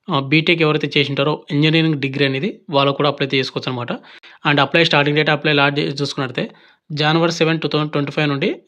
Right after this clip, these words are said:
ఫిబ్రవరి ఫిఫ్త్ టూ థౌజండ్ ట్వంటీ ఫైవ్ వరకు అప్లై అయితే చేసుకోవచ్చు ఆన్‌లైన్ అప్లికేషన్ అది.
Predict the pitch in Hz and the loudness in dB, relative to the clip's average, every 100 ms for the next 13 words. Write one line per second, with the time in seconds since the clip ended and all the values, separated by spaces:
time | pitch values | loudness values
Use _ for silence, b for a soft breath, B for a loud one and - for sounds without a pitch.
0 | - - 147 165 170 160 143 165 151 151 | -6 -2 2 4 2 -2 -2 -4 -2 -2
1 | 147 147 139 - 143 139 160 208 151 135 | -2 -4 -4 -2 0 0 -2 -4 -6 -2
2 | 147 147 139 135 143 135 233 381 147 143 | -2 0 0 0 -4 -2 -4 -4 0 2
3 | 147 139 - 135 131 127 | 2 0 -2 -4 -2 -4